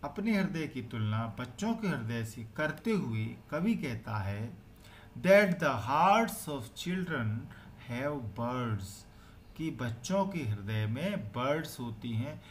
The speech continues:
पक्षी होते हैं, और पक्षी होते हैं enthusiasm,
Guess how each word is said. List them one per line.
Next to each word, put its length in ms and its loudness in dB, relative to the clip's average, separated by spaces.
पक्षी 400 -4
होते 360 -2
हैं, 340 0
और 240 -10
पक्षी 420 -8
होते 340 -6
हैं 540 -2
enthusiasm, 880 0